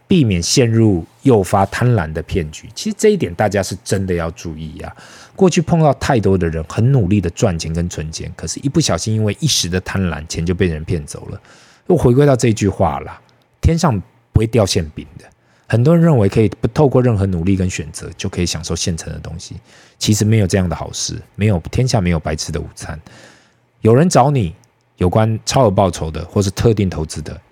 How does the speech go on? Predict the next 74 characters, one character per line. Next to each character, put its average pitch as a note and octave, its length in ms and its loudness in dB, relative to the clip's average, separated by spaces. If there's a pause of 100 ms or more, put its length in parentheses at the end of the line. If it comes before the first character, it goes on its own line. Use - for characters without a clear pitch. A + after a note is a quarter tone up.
(120)
一 A2+ 100 4
定 A2+ 220 2
要 F#2+ 100 2
自 F2+ 160 -2
行 D#2+ 180 -6
求 D#2+ 200 -6
证。 D#2+ 180 -10 (460)
说 D3+ 240 2
真 C#3+ 260 2
的， A2 160 0 (240)
这 - 80 -2
就 C#3+ 140 4
跟 D3+ 120 2
上 C#3 140 2
次 B2 80 2
我 F#2+ 100 4
所 E2 140 -2
提 F#2 180 -2
到 F2+ 140 4
的 E2+ 80 0
F G#2+ 240 0
T G#2 180 0
X F2 320 -2
一 D#2 180 -12
样， E2 160 -6 (360)
后 F#3 160 2
面 F3 160 6
的 B2 80 4
投 G2+ 160 2
资 G2+ 180 0
者 D#2+ 260 -4 (100)
每 G#2+ 100 2
个 A2 80 2
都 B2+ 140 4
已 - 20 2
经 A2+ 160 2
做 A2+ 140 4
了 F#2 80 2
due G2 180 2
diligence， F2+ 580 0
还 - 280 -2
是 - 100 0
被 F#2+ 180 2
骗。 E2 240 0 (380)
所 - 100 -2
以 C#3 60 2
这 F#3 80 0
个 D3 80 4
世 B2 160 0
界 A2+ 140 4
上， F2+ 280 -2 (480)
在 E3 120 -2
看 F#3 160 0
到 D3+ 100 6
利 C3+ 180 4
益 G#2 60 6
前， F2+ 220 -2
也 F2+ 80 -2
想 E2+ 160 -2
要 F#2 40 2
确 - 160 0
认 G#2 140 2
自 F#2+ 140 -6
己 - 140 -6
是 - 200 -4
否 E2 100 -4
可 - 140 -8
以 F2+ 60 -4
承 - 180 -8
担 E2 140 -4
那 E2+ 80 -4
个 E2 60 -6
风 E2 220 -12
险， - 160 -12